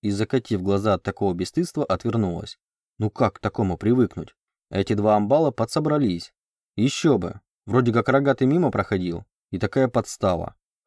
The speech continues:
Фав, что ни говори, был хорош. Растительности на нем, правда, многовато, словно не лось он,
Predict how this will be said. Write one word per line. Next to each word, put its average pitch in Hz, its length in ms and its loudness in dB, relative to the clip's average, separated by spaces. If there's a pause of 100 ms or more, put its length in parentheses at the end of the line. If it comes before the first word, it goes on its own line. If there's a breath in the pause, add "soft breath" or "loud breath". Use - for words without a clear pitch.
Фав, 160 360 0
что - 160 -4
ни 101 140 2
говори, 120 360 2
был 135 180 2
хорош. 135 540 -2 (340)
Растительности 139 680 -2
на 101 120 2
нем, 98 180 0
правда, 92 240 0
многовато, 92 720 0
словно 110 300 0
не 117 180 4
лось 165 280 2
он, 85 160 -8